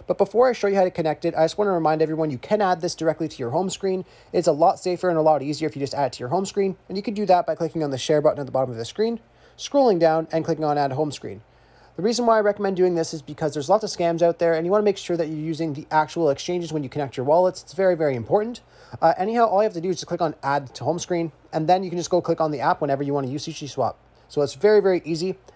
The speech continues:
and, uh, to use, but the same process is on the app version here and on the browser. It's the exact same thing.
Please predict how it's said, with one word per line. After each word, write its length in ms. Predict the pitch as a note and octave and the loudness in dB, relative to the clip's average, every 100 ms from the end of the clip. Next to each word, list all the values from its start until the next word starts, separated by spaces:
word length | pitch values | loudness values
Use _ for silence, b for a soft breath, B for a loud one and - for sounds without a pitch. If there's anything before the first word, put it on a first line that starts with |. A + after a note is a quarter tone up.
| - | -6
and, 320 | D#3+ D#3 D#3 | 0 2 2
uh, 180 | D#3 C#3 | 2 2
to 120 | B2+ | 2
use, 260 | D#3+ B3 B3 B B | -4 -4 -4 B B
but 120 | G3+ G#3+ | 0 2
the 100 | G3+ | 0
same 260 | - A#3+ | 0 0
process 420 | - F3 E3+ E3 | 4 2 2 -6
is 260 | - E3 D3+ | -2 -2 0
on 280 | - D#3 D3+ | 0 0 0
the 240 | C#3+ D3 - | -4 -6 0
app 220 | D3+ - C#3 | 0 0 -2
version 320 | D3 C#3+ C3+ | -2 -2 -6
here 240 | C3+ D3+ | -2 -2
and 220 | D3 C#3+ | -2 -4
on 300 | - C#3+ C3+ | -4 -4 -4
the 120 | C3 B2+ | -6 -2
browser. 460 | D3+ F3 E3 E3+ | 4 4 2 -2
It's 140 | E3 D3 | -4 -4
the 140 | D#3+ | -4
exact 340 | B2+ C3 C#3 - | 0 2 2 0
same 180 | A#2+ | -8
thing. 240 | A#2 F#3 | -2 -2